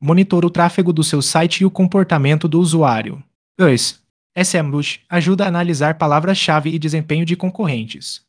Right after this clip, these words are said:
Três. Hotjar oferece mapas de calor e gravações de sessões para entender como os usuários interagem com seu site. Quatro. Facebook Ads Manager permite acompanhar o desempenho de suas campanhas no Facebook.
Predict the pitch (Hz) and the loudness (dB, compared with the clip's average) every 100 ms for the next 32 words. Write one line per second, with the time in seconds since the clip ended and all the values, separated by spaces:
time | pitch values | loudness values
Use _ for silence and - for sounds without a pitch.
0 | _ _ _ 202 156 120 - _ _ _ | _ _ _ 0 2 2 -4 _ _ _
1 | - 180 - 123 110 - _ 180 190 175 | -8 -4 -2 -2 -4 -12 _ -6 -2 0
2 | 175 175 185 196 170 190 220 185 156 170 | 0 0 0 -2 -2 -2 -2 0 0 -2
3 | - 180 185 196 196 160 156 170 - 196 | -4 -2 -2 0 -2 -2 -2 -2 -4 -4
4 | 170 180 180 185 170 175 208 165 175 175 | -2 -2 -2 -2 -2 -2 0 0 0 -2
5 | 196 202 208 180 170 175 185 185 202 190 | -2 -2 -2 0 0 0 0 -2 -2 0
6 | 196 202 202 190 220 196 156 117 104 - | 0 0 -2 -2 -2 -2 -2 -4 -8 -14
7 | - _ _ _ 156 139 - 113 _ _ | -16 _ _ _ -2 -2 -4 -20 _ _
8 | _ 131 123 165 202 170 165 165 190 202 | _ -2 0 2 2 2 2 2 4 4
9 | 165 139 135 - 175 160 160 - 175 220 | 4 2 -2 -4 0 2 2 0 0 0
10 | 214 180 127 151 156 175 220 220 180 160 | 2 2 4 2 2 2 2 4 4 4
11 | 156 196 196 - 190 190 196 170 165 180 | 0 0 0 0 2 4 4 2 0 0
12 | 175 151 131 113 - | -2 0 -2 -2 -8